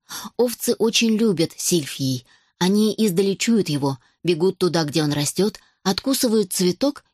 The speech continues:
и выкапывают корень. Приходится все места, где растёт сельфий,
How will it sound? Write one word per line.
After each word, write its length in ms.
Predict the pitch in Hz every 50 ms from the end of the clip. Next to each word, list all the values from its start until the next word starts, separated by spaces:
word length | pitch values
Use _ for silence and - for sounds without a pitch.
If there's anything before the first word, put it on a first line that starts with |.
| _ -
и 80 | 208 196
выкапывают 680 | 185 175 - 196 196 196 - 196 175 185 185 180 -
корень. 460 | _ - 143 143 135 127 - - - _ _ _ _ _ _ _ _ _ _ _ _ _ _ _ _
Приходится 560 | - 175 196 - 262 220 240 233 - 240 233
все 200 | - - - 226
места, 440 | 214 208 208 190 - - 202 190 180
где 180 | 165 143 175 165
растёт 440 | 165 165 156 - - 175 170 165
сельфий, 560 | - - - 165 147 143 - 208 226 240 233